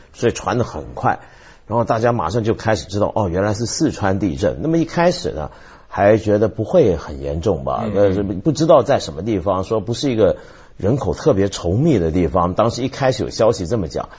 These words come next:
Speaker 1: 然后才发现情况很严重，我就整天就在打电话给成都的朋友嘛。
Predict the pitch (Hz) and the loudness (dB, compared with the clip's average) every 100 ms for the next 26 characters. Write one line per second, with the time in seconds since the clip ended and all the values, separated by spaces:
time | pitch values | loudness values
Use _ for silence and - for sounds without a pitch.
0 | - - - 95 147 165 156 - 101 98 | -20 -18 0 2 4 4 4 2 -2 0
1 | 104 104 113 73 - - - - - - | 0 0 0 -2 -6 -18 -20 -20 -16 -6
2 | 107 107 120 85 - 76 69 82 104 85 | -4 0 0 0 -4 -6 -2 0 2 0
3 | - - - 90 120 104 - 95 76 - | -2 -12 -6 2 4 4 0 -4 -2 2
4 | 127 120 104 92 76 62 - 76 80 98 | 2 4 4 4 2 -2 -4 -2 2 2
5 | 82 90 76 69 78 69 65 60 90 85 | 2 -2 -2 -4 -6 -6 -8 -8 -4 0
6 | 101 85 - 80 82 95 - 58 | 2 0 -2 -4 -2 -2 -4 -10